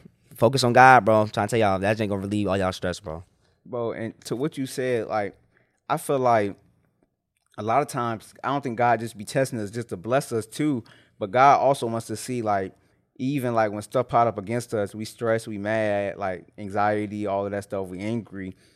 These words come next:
Speaker 1: Mm-hmm.
Speaker 2: Are we gonna sin?
Speaker 1: Mm-hmm.
Speaker 2: Like, you get what I'm saying?
Speaker 1: Fa-, facts.
Speaker 2: Like how we said, going back to what
Speaker 1: Are
Speaker 2: we
Speaker 1: you
Speaker 2: said
Speaker 1: gonna
Speaker 2: about,
Speaker 1: fold?
Speaker 2: yes, acting out of emotion.
Speaker 1: Are you gonna go back, are you gonna go back to your old ways?
Speaker 2: Exactly. Whatever you used to rely on. So my car broke down.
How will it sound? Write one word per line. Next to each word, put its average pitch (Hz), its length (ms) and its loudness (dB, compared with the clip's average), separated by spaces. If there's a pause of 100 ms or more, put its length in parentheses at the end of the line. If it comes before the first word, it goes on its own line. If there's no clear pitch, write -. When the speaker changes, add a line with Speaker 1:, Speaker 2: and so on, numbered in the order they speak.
(200)
Speaker 1:
Mm-hmm. 85 220 -4 (360)
Speaker 2:
Are 113 120 2
we 117 100 -4
gonna 98 220 -8
sin? 117 440 -4 (1200)
Speaker 1:
Mm-hmm. 85 180 -10 (440)
Speaker 2:
Like, 98 200 -10
you 98 60 -14
get 110 100 -6
what 110 60 -6
I'm 107 60 -10
saying? 120 320 -6
Speaker 1:
Fa-, - 160 0 (360)
facts. 107 520 2
Speaker 2:
Like 117 80 0
how 120 140 2
we 123 60 -4
said, 120 440 -4
going 117 180 -4
back 113 160 -2
to 117 80 -4
what 113 80 4
Speaker 1:
Are 120 40 8
Speaker 2:
we 135 60 6
Speaker 1:
you 151 60 4
Speaker 2:
said 156 60 4
Speaker 1:
gonna 143 120 6
Speaker 2:
about, 127 80 2
Speaker 1:
fold? 131 340 4
Speaker 2:
yes, 123 320 0 (100)
acting 127 260 -2
out 127 120 -2
of 120 100 -4
emotion. 113 580 -4 (120)
Speaker 1:
Are 120 80 4
you 131 60 6
gonna 131 120 2
go 123 140 4
back, 123 160 6 (140)
are 104 100 4
you 147 80 2
gonna 143 120 2
go 139 60 6
back 139 80 4
to 131 80 -6
your 127 100 6
old 117 180 2
ways? 98 260 -8 (640)
Speaker 2:
Exactly. 123 800 0
Whatever 135 300 2
you 135 120 -2
used 147 240 -2
to 147 60 0
rely 131 380 4
on. 113 140 0
So 120 160 -2
my 123 140 4
car 143 280 6
broke 131 200 2
down. 127 380 4